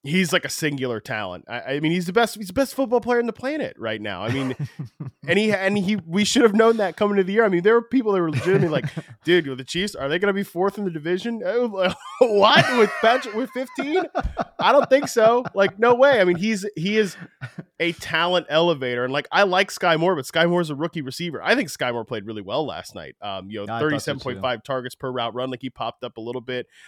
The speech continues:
Speaker 1: Um, that
Speaker 2: Yeah.
Speaker 1: was a nice call by you to call him a, a sleeper. 'Cause here's the deal, man. You know, for the, for the Tony Bros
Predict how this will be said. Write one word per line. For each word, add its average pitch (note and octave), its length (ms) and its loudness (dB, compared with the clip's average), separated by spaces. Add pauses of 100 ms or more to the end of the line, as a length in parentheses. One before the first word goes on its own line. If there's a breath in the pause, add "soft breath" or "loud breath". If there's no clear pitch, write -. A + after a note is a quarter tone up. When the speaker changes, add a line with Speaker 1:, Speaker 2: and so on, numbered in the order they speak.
(140 soft breath)
Speaker 1:
Um, A2 240 -2
that C3 80 -2
Speaker 2:
Yeah. C#3 40 2
Speaker 1:
was C#3+ 120 -2
a - 20 -8
nice C3 180 -4
call C3+ 220 -2
by A#2+ 140 -4
you C3 160 -2
to C#3+ 100 -2
call B2 300 -4
him A2 160 -6
a, - 180 -14
a - 40 -14
sleeper. F3 420 0
'Cause C3 200 -4 (280 soft breath)
here's A#3 160 2
the F3+ 40 -4
deal, F#3 160 2
man. C#3 220 0 (420)
You C#3+ 100 0
know, C#3 100 0 (140)
for F3 100 -2
the, E3 100 -2 (100)
for F3 140 -2
the F#3+ 60 2
Tony F#3 300 4
Bros A#2 500 -4